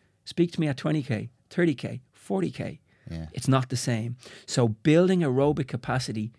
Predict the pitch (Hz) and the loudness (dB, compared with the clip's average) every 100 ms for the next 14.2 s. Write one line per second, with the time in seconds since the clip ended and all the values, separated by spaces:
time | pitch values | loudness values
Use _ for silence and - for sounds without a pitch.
0 | _ - 107 _ 117 110 120 - - - | _ -8 -8 _ -8 -8 -10 -14 -14 -16
1 | _ _ _ _ _ _ - 110 107 - | _ _ _ _ _ _ -4 -4 -4 -2
2 | 147 151 156 123 123 - 165 156 - - | 2 2 0 -4 -4 -2 -2 0 -6 -6
3 | 127 123 123 - 107 104 104 - - - | -2 0 0 -2 -2 -4 -6 -10 -10 -12
4 | _ _ 85 80 80 - 123 127 151 180 | _ _ -10 -10 -12 -8 4 6 8 6
5 | 151 117 - - 131 139 123 123 123 107 | 6 2 -4 -2 -2 0 0 -2 -4 -6
6 | - 104 107 127 135 131 117 127 120 117 | -4 -2 2 0 0 0 -2 -2 -4 -4
7 | - 113 110 104 - 92 98 131 139 - | -4 -4 -2 -6 -8 -10 -4 -2 -2 -2
8 | 117 - - 110 - 117 107 113 107 - | -6 -4 -8 -8 -4 -4 -2 -6 -6 -10
9 | - - - - 104 113 110 - 139 131 | -20 -20 -18 -4 0 2 0 2 2 2
10 | 123 123 117 113 107 110 113 104 95 104 | -2 -2 -2 0 0 -2 -2 -4 -4 -6
11 | - 113 110 107 104 - - _ - 139 | -4 -4 -2 -2 -2 -6 -18 _ -4 0
12 | 151 135 - 120 117 107 104 98 107 - | 2 0 0 -2 -2 -4 -4 -6 -8 -10
13 | - _ _ _ - - 107 98 - 156 | -12 _ _ _ -18 -4 -4 -2 4 4
14 | 175 156 | 4 0